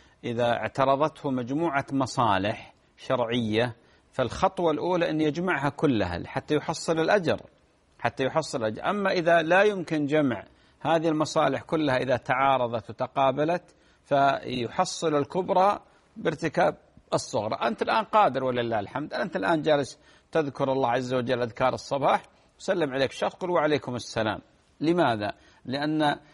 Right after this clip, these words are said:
ليس من شرط أذكار الصباح ولا المساء الموالاة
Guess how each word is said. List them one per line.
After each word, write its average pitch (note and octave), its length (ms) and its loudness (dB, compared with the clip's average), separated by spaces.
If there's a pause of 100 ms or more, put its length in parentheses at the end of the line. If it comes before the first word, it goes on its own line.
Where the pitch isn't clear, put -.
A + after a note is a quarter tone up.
(160)
ليس G3 320 0
من G3 160 -2
شرط E3 360 -4
أذكار D3 380 0
الصباح C3+ 540 0
ولا D#3 160 0
المساء D#3 520 0 (480)
الموالاة C3+ 600 2